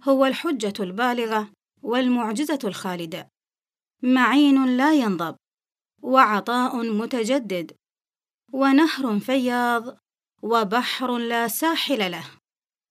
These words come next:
لا عزة ولا كرامة إلا لمن استمسك به. قال تعالى: "فاستمسك بالذي أوحي إليك، إنك على صراط مستقيم".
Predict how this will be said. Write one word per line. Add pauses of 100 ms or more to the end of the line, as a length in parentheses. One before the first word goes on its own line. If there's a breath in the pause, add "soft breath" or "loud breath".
(460)
لا
عزة
ولا
كرامة
إلا
لمن
استمسك
به. (1120)
قال
تعالى: (880)
"فاستمسك
بالذي
أوحي
إليك، (500)
إنك
على
صراط
مستقيم".